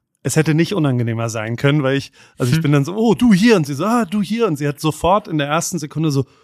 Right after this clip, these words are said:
Speaker 1: „Oh, hast ja ein bisschen zugelegt.“ <laughs> Und ich so,
Speaker 2: <laughs>
Speaker 1: „Ja, das ist nur das Trikot, also doch, also“ <laughs> und so. Und ich kam dann nicht raus aus der ganzen Geschichte.
Speaker 2: Ach du
Speaker 1: Und,
Speaker 2: Scheiße.
Speaker 1: äh, und ich so, „Oh Gott, oh Gott.“ Von allen Plätzen auf der Welt, ein Radcafé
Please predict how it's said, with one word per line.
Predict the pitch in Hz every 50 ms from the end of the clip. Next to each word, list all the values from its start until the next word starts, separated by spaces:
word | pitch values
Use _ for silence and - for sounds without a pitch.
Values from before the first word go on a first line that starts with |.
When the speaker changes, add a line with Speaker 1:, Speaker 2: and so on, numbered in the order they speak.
| _ _ _
Speaker 1:
„Oh, | - 277 190
hast | 156 147 -
ja | 156 151
ein | 165
bisschen | 175 - - 165 143
zugelegt.“ | - - 233 175 156 120 113 123 151 208 - - - - -
<laughs> | -
Und | 180 - - - - - - - - - - 190 247
ich | - - -
so, | 202 220 - 143 - 196 185 - - - 180 165
Speaker 2:
<laughs> | - - _ _ _ _ _ _
Speaker 1:
„Ja, | - 247 226 196 185 185 202 220
das | 202 208 202
ist | 220 160 185
nur | 202 190
das | 196 - -
Trikot, | - 226 196 214 202
also | 196 202 180 202
doch, | 156 - 220 220
also“ | 240 233 233 185 208 214 180 196 208 214 196 247
<laughs> | 240 - - - -
und | - 165 165
so. | 185 190 180
Und | 175 170 143
ich | 127 -
kam | - 139 160 185 190
dann | 190 185
nicht | 185 185 160 165
raus | 175 180 190 -
aus | 196 156 120
der | 156 143
ganzen | 143 143 147 - - 139
Geschichte. | 131 - 147 143 - - 190 190 -
Speaker 2:
Ach | - - - -
du | 90 87 92
Speaker 1:
Und, | 95
Speaker 2:
Scheiße. | - 143 143 139 139 131 139 - 151 147 143 139 139 139 151 156 151
Speaker 1:
äh, | 156
und | 170 151 151 -
ich | - - -
so, | - 156 156
„Oh | 85 82 85 - -
Gott, | - - - -
oh | - 170
Gott.“ | - - - - - -
Von | - 160 151 170
allen | - 156 160 175 190 202 202 202 196
Plätzen | - - 165 151 - - - 151 151 156 -
auf | - 139 131
der | - 139 131 117
Welt, | 113 110 107 107 - -
ein | - 123 120 117
Radcafé | 117 127 131 143 165 175 - - - - 160 147 - - 143 143 143 147 147 143